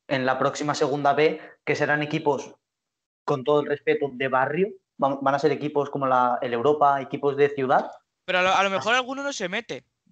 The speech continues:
Speaker 1: Claro, claro, que ahí va a estar el problema, que no hay plazas para todos, obviamente. Pero a nivel de todo, a nivel mediático,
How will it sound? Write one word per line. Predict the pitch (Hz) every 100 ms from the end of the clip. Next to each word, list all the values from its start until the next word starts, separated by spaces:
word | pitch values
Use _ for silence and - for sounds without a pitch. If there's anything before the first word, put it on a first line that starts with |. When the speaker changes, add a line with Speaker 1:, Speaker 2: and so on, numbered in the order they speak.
| _ _ _ _ _ _ _ _ _ -
Speaker 1:
Claro, | 160 190
claro, | 180 202 185
que | 156
ahí | 156 170
va | 214
a |
estar | 208 190
el |
problema, | 190 160 180 180
que | 151
no | 151
hay | 165
plazas | 185 180 165
para | 139 131
todos, | 165 160
obviamente. | 143 135 135 175 180 135 - _ _ _ _ - _ _
Pero | - 160 151 147 - _ -
a | 165
nivel | 156 151 180 190 - -
de | 160 151
todo, | 175 190
a | 156
nivel | 147 165
mediático, | 180 170 175 185 196 196 -